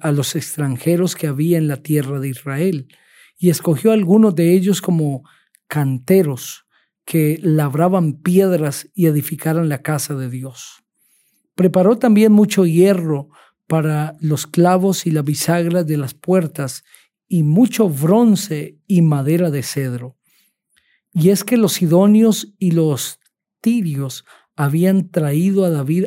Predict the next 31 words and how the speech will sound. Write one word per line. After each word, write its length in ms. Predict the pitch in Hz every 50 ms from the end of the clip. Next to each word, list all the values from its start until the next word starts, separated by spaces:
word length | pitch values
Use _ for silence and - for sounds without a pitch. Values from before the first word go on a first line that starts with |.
| - -
abundante 960 | 175 156 160 165 160 156 151 147 139 202 226 240 240 240 196 - - 202 185
madera 460 | 170 156 143 143 165 180 175 170 151
de 100 | 143 135
cedro. 500 | 123 - 139 135 123 120 120 139 147 _ _ _ _ _ _ _ _ _ - - _ _
Entonces 480 | - 175 170 151 226 262 262 226 277 220
dijo 300 | 196 240 196 - 240 214
David: 400 | 190 175 156 190 190 165 135 - _ _ _ _ _ _ _ _ _
"Salomón, 680 | - - - 156 147 143 143 143 151 175 196 202 196
mi 200 | 175 170 180 202
hijo, 440 | 208 180 - 208 208 208 226 - _ _ _
es 240 | - 175 160 - -
todavía 460 | - 190 175 160 151 139 156 175 180
un 260 | 170 170 160 160 170
niño 460 | 185 220 233 226 196 180 160 147 139 139
de 240 | 143 131 151 147
tierna 420 | 147 - - 180 165 160 160 156 143
edad, 320 | 135 151 165 170 160 - _ _ _ _ _ - _ _ _ _
pero 240 | - 185 185 185 180
la 240 | 170 160 139 - -
casa 480 | - 185 190 190 180 - - 196 165
que 160 | 175 - 170 160
debe 260 | 160 170 175 180 175
edificarse 720 | 156 156 143 - - 147 - - 165 170 156 147 - 180
al 100 | 151 -
Señor 420 | - 156 151 147 156 170 170 156
tiene 300 | - - 160 160 165 160
que 180 | - - 165 143
ser 220 | - - 170 160
una 200 | 165 165 160 151
obra 300 | 151 151 151 151 156 156
excelente, 1040 | 143 - - - - 156 143 131 131 151 170 170 165 151 135 123 - - 143 127